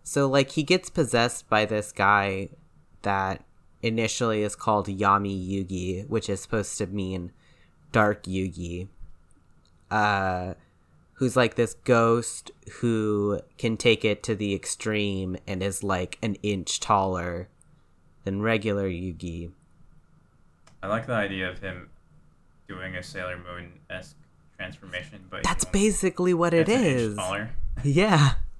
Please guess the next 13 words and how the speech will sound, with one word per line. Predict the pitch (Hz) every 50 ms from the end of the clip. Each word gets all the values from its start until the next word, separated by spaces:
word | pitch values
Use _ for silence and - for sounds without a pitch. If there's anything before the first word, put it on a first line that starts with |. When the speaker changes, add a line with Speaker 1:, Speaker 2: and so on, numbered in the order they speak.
| - - - _ _ - - - - - - _ _
Speaker 1:
Because | - 170 156 - 180 170 160
Speaker 2:
Only | 127 120 113
Speaker 1:
l- | 113
Speaker 2:
grows | 117 113 110 -
an | 98 92
inch. | 92 - - - - - - - _ _ -
Speaker 1:
<laughs> | - - - - - - - - - - - - - - - _ _ _ _ _ _ _ - - - - - _ _
It's | 143 156 156 - - 151
literally, | 147 160 160 170 180 175 165 165 156 143
he | - - - 156 156 -
is | 131 143 156 160 156 - -
noticeably | 127 127 123 117 120 120 120 127 123 - 131 107 117 117 113
taller, | 107 - 110 104 104 104 101 101 98 98 98 98 95